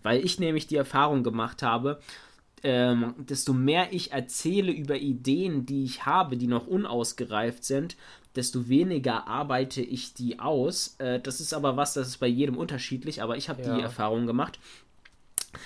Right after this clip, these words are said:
Speaker 1: Und was ich, was ich sagen kann, ist, ich bin an einem ähnlichen Punkt, äh, wie Lars war.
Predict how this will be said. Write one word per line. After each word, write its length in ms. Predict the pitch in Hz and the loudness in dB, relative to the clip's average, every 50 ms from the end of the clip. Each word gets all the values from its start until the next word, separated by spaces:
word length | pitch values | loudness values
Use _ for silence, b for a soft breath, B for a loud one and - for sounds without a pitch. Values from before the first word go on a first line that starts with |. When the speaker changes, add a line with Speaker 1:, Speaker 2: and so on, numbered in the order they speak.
| B B B B | B B B B
Speaker 1:
Und 360 | - 135 135 143 143 139 - - | 4 6 6 6 6 4 0 -6
was 340 | - 107 - 135 139 - - | -12 -6 -4 -2 -2 -2 -2
ich, 360 | - 156 151 - - - 90 | -2 -4 -4 -4 -8 -10 -6
was 160 | 110 131 - - | -4 -2 -2 -2
ich 160 | 143 - - | -2 -2 0
sagen 400 | - 127 120 139 160 190 185 180 | 2 2 4 4 2 2 -2 -4
kann, 280 | - - 170 170 170 | 0 2 2 2 2
ist, 520 | 147 - 143 156 160 165 170 - - - _ _ | -2 -2 -2 0 0 0 -2 -4 -8 -10 _ _
ich 220 | _ 147 135 - _ | _ -10 -10 -6 _
bin 260 | - 160 175 190 185 | 0 0 0 -2 -6
an 200 | - - 135 151 | -8 -8 -6 -6
einem 280 | 135 120 160 165 160 151 - | -4 -4 -4 -4 -4 -4 -2
ähnlichen 500 | 160 165 185 208 202 196 - 190 170 - | -2 0 2 2 0 -2 -2 -6 -8 -6
Punkt, 460 | - 170 160 160 165 - - - - | -6 -6 -6 -6 -6 -8 -12 -10 -6
äh, 120 | 147 139 | -6 -2
wie 120 | 127 135 127 | 0 2 2
Lars 580 | 120 117 113 120 143 180 208 - - - 117 | 4 4 4 6 4 4 2 0 -6 -6 -2
war. 380 | 104 104 110 139 180 226 247 | 0 2 2 2 2 0 -2